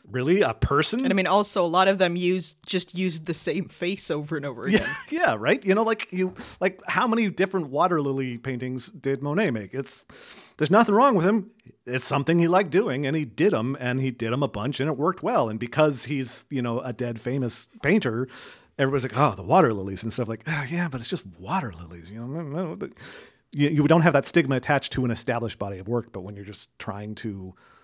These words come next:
Speaker 1: make stuff, it's easy to get in your own head and be like, "Oh, but I've gotta, every time I've gotta knock it out of the park. Every, every piece of work needs to be a statement. Every idea needs to be a new idea." And that's just, oh, it's poison. It's, it's, it's setting such a high bar for something that, like, people who actually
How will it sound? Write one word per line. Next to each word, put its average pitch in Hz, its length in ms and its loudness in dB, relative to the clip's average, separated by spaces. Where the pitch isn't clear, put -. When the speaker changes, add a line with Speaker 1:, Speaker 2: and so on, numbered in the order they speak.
Speaker 1:
make 123 320 -2
stuff, - 500 -8
it's 117 240 -6
easy 123 220 -4
to 123 60 -6
get 127 140 -2
in 120 80 0
your 113 160 0
own 113 120 0
head 110 140 -2
and 117 40 -8
be 120 60 -2
like, 117 180 -4
"Oh, 143 160 2
but 120 140 -2
I've 143 180 4
gotta, 104 300 -4
every 147 200 -2
time 131 260 -2
I've 147 160 0
gotta 123 180 -4
knock 104 240 -8
it 110 40 -10
out 95 60 -10
of - 40 -14
the 92 40 -18
park. - 320 -10
Every, 127 360 -6
every 139 220 0
piece 143 180 0
of 107 120 -6
work 139 200 -2
needs 123 180 -2
to 107 60 -14
be 107 100 -8
a - 40 -12
statement. 139 460 -2
Every 123 260 -6
idea 120 340 -4
needs 117 160 -4
to - 60 -18
be 98 100 -10
a 92 40 -10
new 127 260 0
idea." 135 540 0
And 131 120 -2
that's 139 140 0
just, - 280 0
oh, 156 240 4
it's 123 120 -2
poison. 123 680 2
It's, - 420 -4
it's, - 460 -4
it's 151 160 -2
setting 165 320 2
such - 300 -2
a 143 80 4
high 135 260 2
bar 120 340 -2
for 117 160 -10
something 113 360 -8
that, 117 140 -12
like, 113 280 -14
people 139 260 0
who 131 160 0
actually 131 560 -4